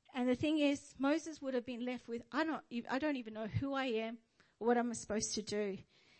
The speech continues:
I'm not sure if God will ever speak to me. Look what I've done." And the thing is, when you are out of position,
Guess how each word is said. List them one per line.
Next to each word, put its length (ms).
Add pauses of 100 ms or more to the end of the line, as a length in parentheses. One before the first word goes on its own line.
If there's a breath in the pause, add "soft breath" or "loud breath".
(120)
I'm 120
not 160
sure 220
if 120
God 220
will 140
ever 160
speak 340
to 140
me. 240 (100)
Look 300
what 100
I've 280
done." 320 (760 soft breath)
And 160
the 60
thing 240
is, 460
when 300
you 140
are 140
out 200
of 120
position, 560